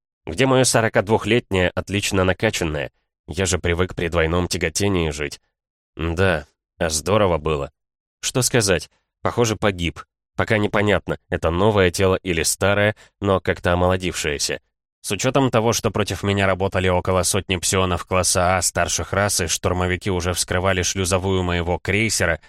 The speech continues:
а у меня в руках было изделие Джоре со странным названием «Исход», то как-то не уверен. Похоже, сбежал. Судя по чистоколу зубов с редкими прорехами, тело не мое.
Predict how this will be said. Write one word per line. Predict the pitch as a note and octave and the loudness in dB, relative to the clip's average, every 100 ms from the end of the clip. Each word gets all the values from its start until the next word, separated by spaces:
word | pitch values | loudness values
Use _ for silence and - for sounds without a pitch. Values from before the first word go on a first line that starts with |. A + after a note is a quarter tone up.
| _ | _
а | - | 0
у | E2+ | 2
меня | F#2 G2 | 4 2
в | F2 | 2
руках | F2+ G2+ D#2+ | 0 0 0
было | F2 E2+ | 0 2
изделие | E2+ D2+ F#2 F2 E2+ | 0 -2 0 2 0
Джоре | D2+ D2+ E2+ E2+ F#2 | 0 -2 0 2 2
со | F2+ E2 | 2 0
странным | - E2 E2 E2 E2 | 0 0 0 0 -2
названием | E2 D#2 E2+ E2+ E2 - | -2 0 0 0 -2 -4
«Исход», | D#2+ D2 - G#2+ - - _ _ | -4 -4 0 -2 -2 -16 _ _
то | - G2 | -4 -2
как-то | - F#2+ - | -2 -4 -2
не | F#2 F2+ | 0 0
уверен. | F2+ F2+ E2+ C2 B1 _ _ _ _ | 0 0 0 -4 -10 _ _ _ _
Похоже, | - F#2 C#3 B2+ | -6 0 2 0
сбежал. | A2+ B2 G2 F2+ C#2 - _ _ _ | 0 0 2 2 0 -6 _ _ _
Судя | - A#2+ A2 | -4 0 0
по | A2 G#2 | 0 0
чистоколу | A2 - A2 A2 G#2+ | 0 0 0 2 4
зубов | F2+ F#2+ A#2 - | 2 0 0 0
с | G2 | 2
редкими | G2 F#2+ G2 F#2 | 0 2 0 0
прорехами, | F2 F#2+ F#2 A2 A#2+ A2 G#2 | 2 0 2 0 0 0 0
тело | - F#2+ | 2 4
не | F2+ F#2 | 4 2
мое. | F#2 E2+ D#2 | 2 2 -2